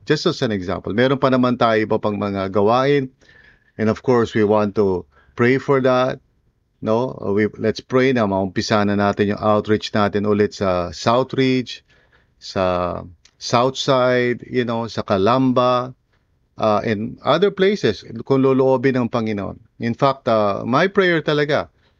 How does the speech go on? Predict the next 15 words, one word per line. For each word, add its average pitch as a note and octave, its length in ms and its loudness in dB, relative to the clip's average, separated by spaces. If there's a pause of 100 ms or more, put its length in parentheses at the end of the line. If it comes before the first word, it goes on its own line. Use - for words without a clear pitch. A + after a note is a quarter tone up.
(140)
is A2 160 -2
that A#2 160 0
we C#3 80 2
can A#2+ 320 0
start B2 560 0
simple B2+ 560 0
churches B2 640 0
in G#2+ 160 -8
different C3 480 -4
places G#2 640 -8 (520)
na A#2 400 4
pinamumunuan B2+ 1040 2
ng A2+ 160 -2
mga A#2 560 -4 (640)
life A#2+ 320 2